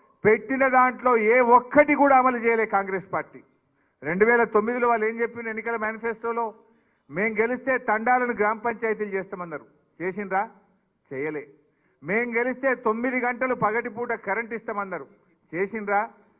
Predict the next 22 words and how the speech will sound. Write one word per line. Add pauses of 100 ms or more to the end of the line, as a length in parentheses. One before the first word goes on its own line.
(300)
చెయ్యలే. (520)
"మేం
గెలిస్తే
సిలిండర్
ధరలను
తగ్గిస్తామన్నారు." (540)
చేసిండ్రా? (540)
చెయ్యలేదు. (540)
అట్లా
మేనిఫెస్టో
ఒకసారి
తీసి
చదివితే (480)
ఏ
ఒక్కటి
కూడా
మేనిఫెస్టోలో
అమలు (120)
చేయని
పార్టీ
కాంగ్రెస్
పార్టీ.